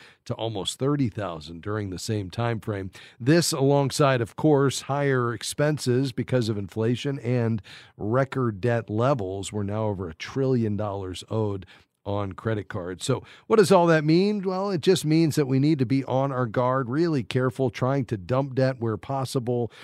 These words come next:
get on a plan to get out of debt. Our friends at Christian credit counselors dot org can help. Really important that you have that emergency fund in place of three to six months expenses. That's gonna help to shoulder any unexpected expenses come,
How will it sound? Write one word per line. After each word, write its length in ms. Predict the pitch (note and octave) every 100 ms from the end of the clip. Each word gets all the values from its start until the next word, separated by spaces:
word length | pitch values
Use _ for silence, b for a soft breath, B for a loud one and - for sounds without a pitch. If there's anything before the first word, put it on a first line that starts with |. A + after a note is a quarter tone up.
| B B -
get 160 | D3+
on 160 | D3 C#3
a 40 |
plan 480 | - - C3+ C3+ C3+
to 100 | A2+
get 220 | G2 G#2+ -
out 240 | A#2 C#3+
of 160 | C#3 G2
debt. 260 | C3 B2+
Our 120 | A2+ G#2
friends 280 | C3 A#2+
at 60 | G#2+
Christian 340 | - B2+ -
credit 260 | G#2 A#2+ G#2
counselors 420 | A#2+ A2+ - G#2
dot 240 | - F#2+ -
org 240 | D3 E3+
can 140 | C3 C#3+
help. 400 | C3 C#3 C3 - B B _
Really 480 | G#2+ C#3 F#3+ F3 D3+
important 380 | A#2 - C#3 C3+
that 160 | A2
you 60 | A#2
have 160 | B2 A2+
that 180 | A2+
emergency 600 | G#2 G#2+ D3 A#2 C3 -
fund 260 | A#2+ B2+ B2+
in 100 | A#2
place 340 | - A#2+ A2
of 80 | G2
three 200 | - A#2+
to 80 | A2
six 280 | - A#2 -
months 240 | A#2 G#2
expenses. 600 | F#2+ - A#2+ A#2 A#2 G2+ B B B
That's 300 | G#2 C#3 C#3
gonna 220 | - B2+
help 240 | G#2+ B2 -
to 100 | G#2+
shoulder 640 | - C#3+ C3+ B2+ A#2+ A2
any 320 | A2 A#2 A#2 -
unexpected 720 | B2 B2 - - C#3 B2+ A#2+
expenses 560 | G2+ - A#2+ G#2 G#2+ G2
come, 300 | - G#2+